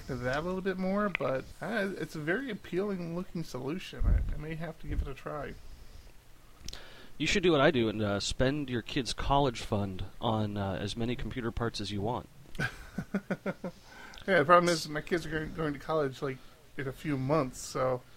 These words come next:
Speaker 2: Yeah, so quickly, quickly, spend it fast. <laughs> If you, if you plan it right, you can get them moved out to college, and then you can move homes, and then when they come back home 'cause the bills weren't getting paid,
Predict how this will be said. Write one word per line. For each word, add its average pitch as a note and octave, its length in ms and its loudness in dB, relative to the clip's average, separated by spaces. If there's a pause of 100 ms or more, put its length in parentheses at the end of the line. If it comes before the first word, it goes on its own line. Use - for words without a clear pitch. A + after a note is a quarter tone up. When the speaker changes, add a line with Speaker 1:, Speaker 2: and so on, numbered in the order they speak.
(800)
Speaker 2:
Yeah, C3 260 8 (180)
so G#2 300 2 (280)
quickly, C3 380 6 (120)
quickly, C#3 420 4 (160)
spend C#3+ 340 6
it - 60 6
fast. - 600 12
<laughs> - 60 10 (2500)
If D#3 140 0
you, D#3+ 120 6
if E3+ 200 8
you D#3 80 4
plan F#3 300 8
it C3+ 120 4
right, D#3+ 300 6
you A#2 160 -4
can A2+ 220 -4
get C#3 260 2
them D#3 100 4 (100)
moved D#3+ 240 2
out C#3+ 220 6
to C#3+ 80 2
college, G#2 640 2
and A#2 140 -2
then A2 180 0
you A2 100 -4
can A2 160 -4
move A#2 380 2
homes, A2 600 2
and A#2 180 -2
then A2 140 2
when A2 120 0
they A2 120 2
come C3+ 200 2
back A#2 220 4
home B2+ 240 0
'cause G#2 200 -2
the G2+ 100 -4
bills C#3+ 280 4
weren't G#2 140 0
getting G2+ 240 2
paid, G2+ 400 2